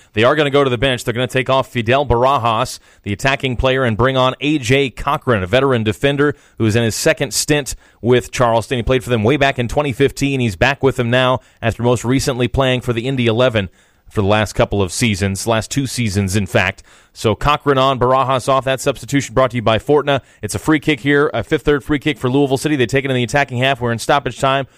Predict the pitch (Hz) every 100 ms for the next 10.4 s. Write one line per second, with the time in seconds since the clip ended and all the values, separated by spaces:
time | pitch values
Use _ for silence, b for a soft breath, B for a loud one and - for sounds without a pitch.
0 | b 110 120 135 123 113 143 127 131 143
1 | 139 135 - b 143 143 135 143 151 -
2 | 143 160 143 123 135 151 - - b 147
3 | 135 143 165 165 165 b - 151 143 147
4 | 143 139 135 160 160 160 - 170 - b
5 | 117 - 147 147 156 143 120 - 160 156
6 | 131 147 156 - b b - 131 123 127
7 | 139 151 113 127 127 156 160 160 170 b
8 | b 123 123 117 143 151 - 147 151 156
9 | - 113 107 139 135 123 131 135 127 127
10 | 135 156 165